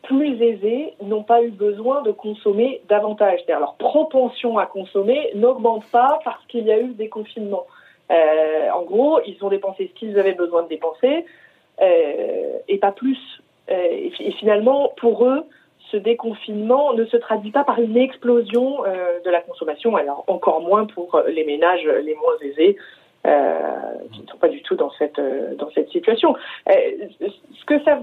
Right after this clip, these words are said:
ce que ça veut dire, c'est que quand l'insee prévoit que le pouvoir d'achat ne reculera que, entre guillemets, de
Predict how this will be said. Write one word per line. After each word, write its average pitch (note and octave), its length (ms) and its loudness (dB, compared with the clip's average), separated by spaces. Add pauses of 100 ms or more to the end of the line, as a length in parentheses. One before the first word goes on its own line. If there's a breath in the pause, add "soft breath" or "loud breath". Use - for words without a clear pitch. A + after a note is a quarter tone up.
(120)
ce - 60 -20
que C#4 80 -4
ça D4 100 2
veut C4+ 120 0
dire, A#3+ 360 2
c'est A3 80 0
que A3 100 2
quand D#4 540 -2
l'insee A#3 720 0 (260 soft breath)
prévoit B3+ 360 2
que C#4+ 120 -2
le A3+ 320 4
pouvoir A#3 380 -2
d'achat G#3+ 280 -2
ne A#3+ 60 -8
reculera G#3 680 0 (600 soft breath)
que, C#4+ 300 4 (220)
entre E3 260 -10
guillemets, G3 480 0 (280)
de E3+ 120 -2